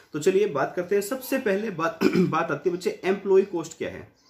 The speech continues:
बच्चे मैं theory only आपको study मैट से ही करवाऊंगा, या तो मैं study मेट से complete hundred percent theory करवाऊंगा। Second हमारा theory का source रहेगा past year questions only,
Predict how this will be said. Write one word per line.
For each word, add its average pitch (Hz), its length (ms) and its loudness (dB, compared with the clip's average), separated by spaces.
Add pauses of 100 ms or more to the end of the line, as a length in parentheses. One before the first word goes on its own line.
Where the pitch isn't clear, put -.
(540)
बच्चे 185 220 0
मैं 220 180 0
theory 180 440 0
only 185 280 2
आपको 180 240 -4
study 180 240 -4
मैट 175 220 0
से 175 140 -2
ही 185 120 0
करवाऊंगा, 87 520 -4 (560)
या 135 80 2
तो 208 100 -2
मैं 226 80 0
study 196 240 0
मेट 208 180 -2
से 226 100 -2
complete 214 420 -2
hundred 180 260 2
percent 208 300 -2 (100)
theory 214 180 2
करवाऊंगा। 208 520 -4 (480)
Second 180 400 0
हमारा 220 400 0
theory 196 260 0
का 208 100 0
source 208 300 0
रहेगा 196 340 -4
past 180 320 -4
year 190 220 4
questions 120 340 -4
only, 92 220 -4